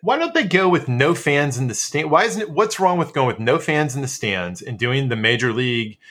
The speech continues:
slash N H L? They're not gonna be able to do the N B A bubble fully, but why not do it in Major League Baseball's doing with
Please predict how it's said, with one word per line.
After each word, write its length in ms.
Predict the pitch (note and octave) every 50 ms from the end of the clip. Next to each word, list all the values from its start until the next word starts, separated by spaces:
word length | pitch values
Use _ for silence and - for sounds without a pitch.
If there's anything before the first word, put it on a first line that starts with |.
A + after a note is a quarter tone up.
| - _ _
slash 540 | - - - B2 A#2 A2+ A2+ A2+ A2 - -
N 120 | B2+ C3
H 220 | B2 B2 B2 - -
L? 500 | A#2 A2 A2+ A2 A2 A2 G#2+ G#2+ - _ _
They're 220 | - A#2+ A#2 B2+
not 80 | C#3+ D#3
gonna 80 | D#3+ E3+
be 80 | F#3
able 100 | E3+ D3
to 60 | C3
do 60 | C#3+ B2
the 120 | B2 B2+
N 160 | A#2+ A#2+ A2
B 140 | G#2 A2+ A#2
A 80 | A2 A2
bubble 480 | F2+ F#2 A2 A2 G#2 F#2+ F2+ F2 - -
fully, 380 | - - A2 G#2 G2 G2 G#2
but 200 | F#2+ A2+ A#2 G#2+
why 120 | B2 C3 C#3+
not 160 | E3 F3 -
do 100 | E3 E3 E3+
it 120 | D#3+ C#3+ _ C3+
in 60 | B2+
Major 260 | B2 C3 C3+ B2+ C3
League 160 | B2+ C#3+ C#3
Baseball's 460 | A2+ C3+ D3 D3 - A2 F2+ F2 -
doing 240 | - G2+ G2 G2 F#2+
with 100 | G2+ G#2